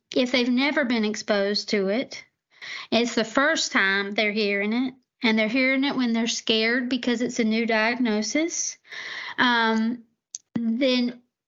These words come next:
are they able to unpack that and do something with it? We have to remove our personal bias and make sure we meet the patient where they are. We assume everybody understands what we understand.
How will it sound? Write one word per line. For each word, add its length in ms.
are 260
they 200
able 380
to 200
unpack 600
that 340
and 240
do 180
something 460
with 240
it? 140
We 100
have 260
to 280
remove 480
our 120
personal 440
bias 560
and 100
make 160
sure 160
we 140
meet 300
the 60
patient 540
where 220
they 180
are. 380
We 180
assume 380
everybody 480
understands 520
what 160
we 220
understand. 640